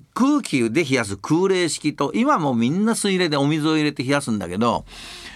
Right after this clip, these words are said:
その時、まあ、空冷の方がそのシステムが簡単だもんだからね、く-、あの水冷に比べて。で、ホンダはもう空冷だ、軽いと。ね。で、ところがその、これからは水冷だって、そこでもぶつかったって言うんだよ。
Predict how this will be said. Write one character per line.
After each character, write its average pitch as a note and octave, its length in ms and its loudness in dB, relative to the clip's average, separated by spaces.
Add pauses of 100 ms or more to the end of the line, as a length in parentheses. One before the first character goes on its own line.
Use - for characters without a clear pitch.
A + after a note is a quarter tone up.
(100)
そ E3 140 2
の F#3+ 80 2
時、 F#3 180 0
ま C3+ 100 2
あ、 - 40 -4
空 D3+ 260 0
冷 F3 320 2 (300)
の B2+ 180 0
方 E3 180 2
が C3 140 0
そ B2 100 -2
の A#2 160 0
シ A3+ 200 -2
ス - 80 -6
テ D#3 60 0
ム B2 60 -2
が G#2 120 -4
簡 C#3+ 200 -2
単 D#3+ 160 0
だ D#3 80 -2
も C#3+ 100 0
ん A#2 40 -2
だ G2 80 -4
か F2+ 100 -8
ら F#2 80 -6
ね、 F#3+ 180 -8 (340)
く-、 - 180 -8
あ G#2+ 60 -6
の G#2+ 60 -6
水 A#2+ 200 -2
冷 A2+ 80 0
に A2 100 -2
比 A2 80 -2
べ G#2 180 0
て。 G#2 180 -6
で、 C#3+ 200 -2
ホ D#3 160 -2
ン D#3 60 -2
ダ D#3 80 0
は C#3+ 220 0
も B2+ 220 -2
う A2 40 -10
空 C#3+ 260 -2
冷 A#2 80 -8
だ、 A2 120 -6 (300)
軽 C#3+ 240 -2
い D#3+ 60 -4
と。 - 100 -20 (200)
ね。 F#3 220 -2 (380)
で、 C#3+ 160 2
と D#3 100 0
こ D#3+ 100 2
ろ D#3+ 60 2
が D3 80 0
そ B2+ 100 0
の、 G#2+ 280 0
こ B2 120 0
れ A#2+ 60 2
か B2+ 100 -2
ら B2 60 0
は A#2 60 2
水 G#2 180 -2
冷 G#2 140 0
だ F#2 80 -6
っ - 60 -10
て、 - 220 -20
そ A#2+ 120 -4
こ C3 100 0
で D3 60 2
も C3+ 120 2
ぶ F#2 100 0
つ - 80 -8
か A2 80 0
っ - 60 -2
た A#2+ 100 0
っ - 20 2
て - 140 -4
言 F#2 40 0
う - 20 0
ん E2+ 40 -4
だ C#2+ 80 -4
よ。 C#2 120 -10